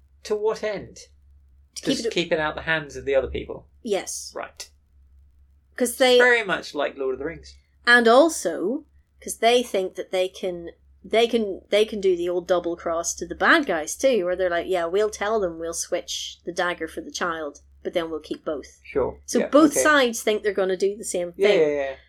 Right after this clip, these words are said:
Speaker 2: How well do you think that works out?
Speaker 1: Very badly.
Speaker 2: Mm-hmm. So Eddie Murphy's like, "Well, why don't we just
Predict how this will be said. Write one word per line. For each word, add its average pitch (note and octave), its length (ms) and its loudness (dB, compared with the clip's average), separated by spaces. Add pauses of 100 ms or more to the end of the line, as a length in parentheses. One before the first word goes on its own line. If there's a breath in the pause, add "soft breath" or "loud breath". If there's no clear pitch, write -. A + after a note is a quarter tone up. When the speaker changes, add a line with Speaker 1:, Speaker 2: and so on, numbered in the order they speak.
(340 soft breath)
Speaker 2:
How A3+ 220 2
well G#3+ 220 6
do - 80 -6
you F3+ 60 -8
think G#3 200 -4
that G3+ 220 -2
works - 320 -6
out? - 220 -8
Speaker 1:
Very D3+ 200 2
badly. - 380 -10
Speaker 2:
Mm-hmm. F#3+ 420 -4 (920 soft breath)
So C4+ 340 6
Eddie D4 300 4
Murphy's B3 360 2
like, G3+ 160 2
"Well, A3+ 140 4
why A#3+ 160 6
don't A#3+ 160 4
we A3 80 0
just - 300 -4